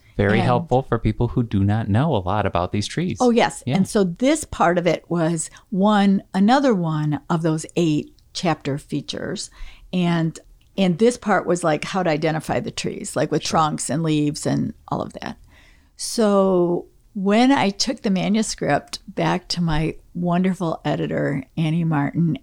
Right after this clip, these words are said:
Speaker 2: at Wayne State University Press, and turned it in, and this now was March of twenty twenty-one, I got a call back from her pretty quickly.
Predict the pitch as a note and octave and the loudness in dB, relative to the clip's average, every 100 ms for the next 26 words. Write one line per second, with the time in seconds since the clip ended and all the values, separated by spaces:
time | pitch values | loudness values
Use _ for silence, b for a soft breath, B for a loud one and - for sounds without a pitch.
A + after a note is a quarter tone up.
0 | - C#3 C#3+ - D#3 D3+ - - C#3+ - | -4 -2 -2 -4 -4 -4 -6 -6 -6 -6
1 | - D4 - D#4+ B3 G#3+ F#3 F3 F#3 F3+ | -10 -12 -4 0 0 -2 -2 -2 0 -2
2 | E3 G3 G3 F3 F3+ B B B B F3+ | 0 0 0 0 -4 B B B B -4
3 | E3 E3 - - E3+ F#3 - E3 E3 G3 | -2 -2 -4 -8 -4 -2 0 0 0 -2
4 | E3+ D#3 D#3+ E3 D#3+ F3 D#3 C#3 F3 D#3 | -2 -4 -4 -6 -6 -2 -2 -2 -4 -2
5 | E3+ G3 E3+ D3+ D#3+ - b b b b | -2 0 0 -2 -4 -6 b b b b
6 | b F#3+ A3 A3 G#3 - F#3+ G#3 F3+ E3 | b -4 0 0 -2 -6 -2 -2 0 -2
7 | G3 - E3 D3+ D3+ D3+ - - - - | -2 -4 -2 -2 -4 -4 -8 -14 -20 -20
8 | _ - E4 D4+ - A#3+ A3 D#3+ | _ -4 -2 0 0 0 2 2